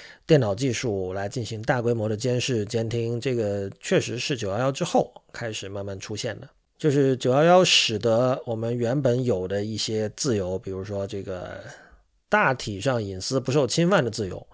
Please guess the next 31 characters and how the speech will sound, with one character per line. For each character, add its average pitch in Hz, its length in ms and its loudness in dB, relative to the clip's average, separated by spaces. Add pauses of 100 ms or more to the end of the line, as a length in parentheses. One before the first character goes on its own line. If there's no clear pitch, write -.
(300)
慢 123 160 -4
慢 107 80 -4
的 101 80 -4
就 101 140 -6
失 - 180 -4
去 143 180 -2
了。 - 200 -10 (540)
呃， 110 720 -2
在 160 180 0
中 247 220 0
国， 139 160 10
我 143 100 8
想 104 520 0
我 104 240 -2
个 226 260 4
人 123 400 2 (180)
比 131 140 -4
较， 110 360 -2 (260)
感 107 200 -4
受 131 160 0
比 131 80 -4
较 127 160 0
深 160 320 0
的 143 160 2
就 117 240 0
是 107 300 -4
地 139 180 0
铁 113 160 -2
安 143 320 0
检 - 300 -4
吧。 - 260 -12